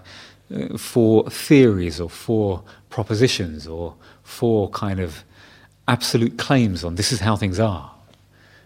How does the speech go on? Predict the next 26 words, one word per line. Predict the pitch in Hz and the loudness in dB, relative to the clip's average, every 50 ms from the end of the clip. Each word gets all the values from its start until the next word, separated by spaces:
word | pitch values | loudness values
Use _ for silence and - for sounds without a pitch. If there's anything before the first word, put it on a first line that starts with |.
| _ _ | _ _
And | - 131 127 | 0 4 4
then | 147 143 | 6 6
that | 143 - - - | 4 2 4 2
puts | - 190 - - | 2 2 2 0
us | 135 - | 0 0
in | 156 135 | 2 0
a | |
certain | 117 - 151 127 139 123 143 | 2 4 4 4 4 2 0
mode, | 196 202 123 98 104 | 0 0 0 0 -2
is | 127 110 | -2 -2
it? | 101 87 | -2 -2
Do | 104 98 | -2 -2
I | 95 | -2
believe | 90 - 101 104 120 135 139 135 | -2 -2 0 2 2 2 2 0
this? | 156 160 147 135 - | -2 -4 -4 -4 -6
Do | - - 104 | -6 -6 -4
I | 87 | -4
not | 92 107 117 - | -2 -4 -4 -4
believe | 131 120 117 117 117 107 | -2 0 0 0 0 0
this? | 117 117 110 113 - - | -2 -4 -4 -4 -4 -4
Where | 92 87 | -2 -2
do | 82 90 92 | -2 -2 -2
I | 107 113 | -2 -4
stand | 113 - - - 117 110 110 110 | -6 -6 -6 -4 -4 -2 -2 -2
on | 110 107 110 | -2 -2 -2
that? | 113 110 110 - - | -2 -2 -4 -6 -10